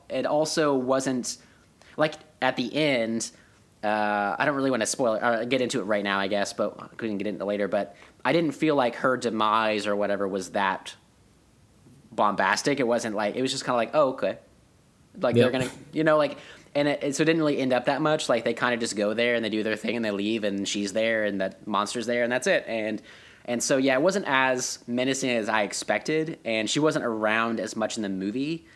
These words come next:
Speaker 1: to be as menacing as, as I thought she could be for me.
Speaker 2: Yeah, that's a fair point, because whenever we do see her on Asgard, she's usually by herself or putting together an army, but she
Speaker 1: Yeah.
Speaker 2: doesn't really, like,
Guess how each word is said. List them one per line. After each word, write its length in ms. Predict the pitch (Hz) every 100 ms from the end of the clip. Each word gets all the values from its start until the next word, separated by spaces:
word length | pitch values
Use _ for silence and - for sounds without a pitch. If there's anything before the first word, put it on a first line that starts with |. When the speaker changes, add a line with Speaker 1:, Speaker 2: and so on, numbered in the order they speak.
| - _ -
Speaker 1:
to 120 | -
be 420 | 104 123 131 120 101
as 100 | 101
menacing 480 | 95 92 95 87
as, 120 | 85 - -
as 120 | 95
I 40 |
thought 200 | 95 90
she 120 | - -
could 260 | - 82
be 260 | 58 50 - _ _
for 140 | 90
me. 300 | 165 - - - _ _
Speaker 2:
Yeah, 180 | 147 165
that's 200 | 170 175
a 40 |
fair 220 | 135 117 98
point, 300 | 113 107 101
because 360 | 113 139 127
whenever 360 | 147 147 143 143
we 120 | 123
do 180 | 120 127
see 220 | - 110
her 300 | 107 104 95 - 123
on 160 | 117
Asgard, 480 | 98 104 95 98 95
she's 160 | 120 107
usually 320 | 107 101 98
by 140 | 104
herself 560 | 98 95 104 95 98 -
or 280 | 98 101 92
putting 300 | - 101 92
together 380 | 95 98 95 95
an 160 | 98 87
army, 520 | 104 101 95 87 -
but 120 | 104
she 80 | 120
Speaker 1:
Yeah. 80 | 98
Speaker 2:
doesn't 160 | 104
really, 200 | 98 98
like, 340 | 95 90 -